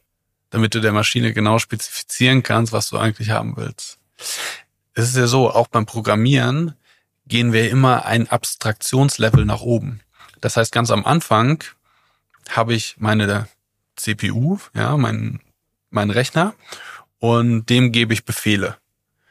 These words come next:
Und die einfachste Form ist quasi Nullen und Einsen. Und weil wir, wir uns die so schlecht merken können, gibt's irgendwie Assembler-Code.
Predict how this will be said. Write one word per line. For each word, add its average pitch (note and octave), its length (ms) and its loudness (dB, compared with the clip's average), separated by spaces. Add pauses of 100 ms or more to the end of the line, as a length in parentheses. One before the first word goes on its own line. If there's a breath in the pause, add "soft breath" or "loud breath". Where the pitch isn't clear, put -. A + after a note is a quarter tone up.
(320 soft breath)
Und G#2 460 -2
die - 100 -10
einfachste C3+ 480 -2
Form A#2 640 0 (280 soft breath)
ist - 120 -10
quasi G#2+ 300 0
Nullen A#2 320 4
und G#2 160 0
Einsen. G2+ 480 -4 (960)
Und G2+ 640 -4 (440)
weil G2+ 240 -4
wir, G2 260 -2
wir G2 160 -2
uns G#2 220 -4
die A2+ 300 0
so G#2+ 120 -4
schlecht - 300 -2
merken A2+ 240 2
können, B2+ 440 2
gibt's G#2 200 -8
irgendwie G2+ 400 -4
Assembler-Code. G#2 880 -2